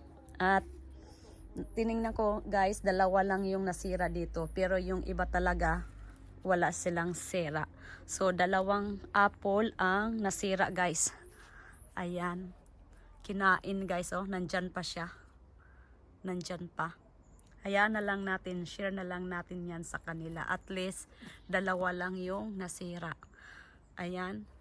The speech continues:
Sayang lang din kasi malaki ang pinili din. At ito yung isa. Ito yung isa na nasira. Ayan, malaki din siya ang pinili.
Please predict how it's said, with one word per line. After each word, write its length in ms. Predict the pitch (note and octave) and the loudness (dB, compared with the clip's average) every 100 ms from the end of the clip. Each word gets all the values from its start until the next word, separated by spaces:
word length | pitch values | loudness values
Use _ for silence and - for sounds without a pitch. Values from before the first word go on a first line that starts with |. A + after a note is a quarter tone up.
| - - | -20 -20
Sayang 560 | - C4 C4+ B3 B3+ B3+ | 6 10 10 8 0 2
lang 240 | A#3+ A3+ | 2 0
din 240 | F#3 F#3 | -2 -4
kasi 240 | F#3+ G#3 A3 | -4 -6 -4
malaki 560 | G3+ F#3+ F#3+ - G3+ | -4 -2 -4 -6 -6
ang 160 | F#3+ F#3 | -2 -2
pinili 560 | F3+ F#3+ F#3 F3+ F3+ F3+ | -2 -2 0 0 -2 -2
din. 240 | E3+ D#3+ D3 - - - - F#3 | -2 -4 -6 -14 -20 -20 -10 -8
At 80 | - | -6
ito 160 | F#3+ G3+ | -6 -6
yung 480 | G3+ F#3+ A3 B3 - - - - | -4 -2 -2 -2 -8 -18 -18 -10
isa. 400 | F3+ - D3 C#3+ - - - - - - - - - | -8 -4 -4 -6 -14 -20 -20 -20 -20 -20 -20 -20 -16
Ito 240 | F3+ - F#3 | -12 -6 -4
yung 240 | F#3 F#3 | -2 -4
isa 320 | - - F#3 | -6 -6 -4
na 400 | F3 F3 F#3+ G#3 - | -4 -4 -4 -6 -8
nasira. 560 | F3+ E3+ F3+ E3 E3 D#3+ - - - - - - - - - - | -8 -6 -6 -6 -6 -8 -12 -20 -20 -20 -20 -20 -20 -20 -20 -14
Ayan, 400 | F3 E3 E3 D#3 | -8 -6 -6 -6
malaki 480 | D#3+ E3 E3+ - F3+ | -6 -6 -6 -8 -8
din 160 | F3 F3+ | -6 -4
siya 320 | - F3 - | -4 -4 -6
ang 160 | D#3+ | -8
pinili. 560 | D#3 E3+ E3 D#3+ D#3+ D#3 | -6 -4 -2 -2 -4 -6